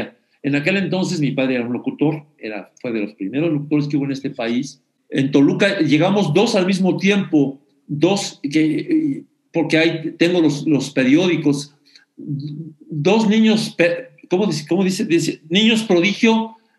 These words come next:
a la me-, al Toluca, en, en un, en un periódico, ¿no? Los niños prodigio, éramos un muchacho que se, se apellidaba Sordo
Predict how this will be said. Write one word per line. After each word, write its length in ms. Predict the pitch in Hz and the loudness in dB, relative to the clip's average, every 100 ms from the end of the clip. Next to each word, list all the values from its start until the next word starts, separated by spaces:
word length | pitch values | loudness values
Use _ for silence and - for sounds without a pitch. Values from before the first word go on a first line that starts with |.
| - | -4
a 100 | 143 | 0
la 140 | 143 | 2
me-, 220 | 165 196 - - | 2 0 -2 -4
al 280 | 175 151 147 | 0 2 4
Toluca, 640 | 156 160 202 - 131 - _ _ | 4 4 4 2 -4 -4 _ _
en, 320 | 117 123 139 | -8 -4 -2
en 120 | 139 147 | 0 0
un, 120 | 170 | 2
en 160 | 147 156 | 2 2
un 380 | 156 139 113 _ - | 0 -2 -4 _ -8
periódico, 460 | 117 127 135 120 | -2 2 2 0
¿no? 160 | 113 143 _ - | -4 -6 _ 0
Los 120 | 151 | 2
niños 240 | 240 226 | 2 0
prodigio, 600 | 220 190 214 214 185 156 - - | -2 -2 0 0 -2 -4 -10 -6
éramos 480 | 190 202 185 - - - | -2 0 0 -4 -14 -4
un 100 | 202 | 0
muchacho 300 | 220 220 220 | 2 2 0
que 60 | - | 0
se, 360 | 156 143 147 | -2 -2 -6
se 120 | - | -6
apellidaba 420 | 143 143 143 170 170 | -4 2 2 2 -2
Sordo 580 | - 170 156 190 220 | 2 2 2 -2 -4